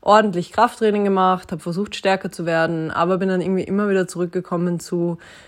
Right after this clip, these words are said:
ja, ich will möglichst viel verbrennen. Und kurz bevor ich mit CrossFit begonnen habe, war ich dann in einer Phase, in der ich <laughs> da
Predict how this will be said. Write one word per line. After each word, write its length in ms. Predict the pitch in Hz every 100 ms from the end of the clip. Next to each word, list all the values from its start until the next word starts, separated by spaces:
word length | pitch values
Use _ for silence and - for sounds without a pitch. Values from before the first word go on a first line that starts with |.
| _
ja, 100 | -
ich 140 | 165 185
will 80 | 185
möglichst 360 | 175 156 -
viel 140 | - 165
verbrennen. 640 | 190 185 175 175 170 170
Und 480 | - 160 165 156 165
kurz 220 | - 220
bevor 260 | 214 180 180
ich 80 | 185
mit 140 | 170
CrossFit 380 | - 175 - 165
begonnen 360 | 175 170 175
habe, 200 | 170 160 - _ _ _ _ _ - -
war 140 | 170 190
ich 80 | 196
dann 140 | 185
in 80 | 175
einer 180 | 170 170
Phase, 460 | 170 165 165 170
in 180 | 165 170
der 140 | 156
ich 120 | 185 -
<laughs> 180 | 190
da 120 | 196